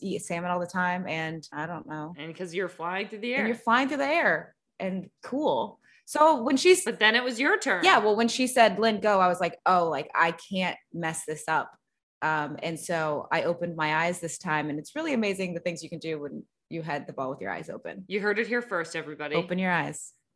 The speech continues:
Speaker 1: while heading the
Speaker 2: Open
Speaker 1: ball.
Speaker 2: your eyes. Well, so the Courage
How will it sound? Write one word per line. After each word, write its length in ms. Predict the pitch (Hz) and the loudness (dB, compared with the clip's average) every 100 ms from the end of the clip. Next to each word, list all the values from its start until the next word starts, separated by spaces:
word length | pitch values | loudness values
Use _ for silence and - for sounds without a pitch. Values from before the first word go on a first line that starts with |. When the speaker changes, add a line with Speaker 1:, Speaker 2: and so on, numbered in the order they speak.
| _ | _
Speaker 1:
while 160 | 165 165 | -4 -2
heading 260 | 165 170 | 0 -2
the 60 | 175 | 0
Speaker 2:
Open 100 | 165 | 0
Speaker 1:
ball. 60 | 247 | 0
Speaker 2:
your 100 | 277 | 0
eyes. 380 | 233 170 - - _ - - _ - | -2 -6 -14 -20 _ -20 -20 _ 4
Well, 560 | 240 226 220 220 - _ | 8 10 10 6 -4 _
so 600 | - 262 247 233 220 214 _ _ - | 2 4 6 6 4 0 _ _ -8
the 100 | 226 | -6
Courage 640 | 240 226 233 285 247 - | 2 6 6 6 2 -10